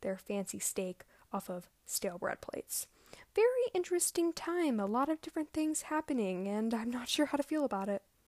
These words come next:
But either way, that is Discovery One. The fact that as humans kind of evolved in their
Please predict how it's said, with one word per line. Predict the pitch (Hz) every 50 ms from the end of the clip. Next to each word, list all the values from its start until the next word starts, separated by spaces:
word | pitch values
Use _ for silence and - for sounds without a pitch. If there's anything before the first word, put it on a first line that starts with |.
| _ _ _
But | 226 202 240 240 247 247 247 247 - - -
either | 220 220 254 285 311 302
way, | 302 330 359 359 359 359 359 339 330 - - -
that | 226 208 196 185 208 202 214 294 320 -
is | - 262 262 269 269 247 233
Discovery | 220 240 233 - - - 214 214 208 220 214 214
One. | 208 196 208 214 233 220 196 190 185 170 - - - - - _
The | - 226
fact | 214 - 247 247 262 269 - -
that | - 240 226 226 226 226 226 466
as | - 208 202 202 196 190 - - - _ _
humans | - - - 294 311 294 302 302 285 277 269
kind | - - 226 208 196
of | 196 - 196
evolved | 190 185 - 196 190 190 190 190 185 185 - - - - - - _
in | 208 196 185
their | 180 175 175